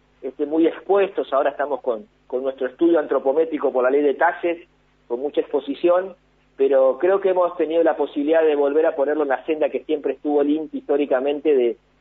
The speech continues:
de aportar al desarrollo industrial y sobre todo hacerlo con una mirada muy abarcativa de todo el país.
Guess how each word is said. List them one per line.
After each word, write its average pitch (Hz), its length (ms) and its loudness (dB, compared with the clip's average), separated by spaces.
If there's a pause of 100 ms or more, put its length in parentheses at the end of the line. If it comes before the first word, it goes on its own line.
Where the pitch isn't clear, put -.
(120)
de 127 80 0
aportar 127 380 0
al 131 100 0
desarrollo 127 460 -4
industrial 139 520 0
y 156 60 -6
sobre 120 220 -6
todo 131 200 -2
hacerlo 127 340 -4
con 117 140 -6
una 127 140 -6
mirada 120 640 0 (320)
muy 143 160 0
abarcativa 127 540 0
de 113 60 -2
todo 117 120 0
el 110 80 -4
país. 98 260 -4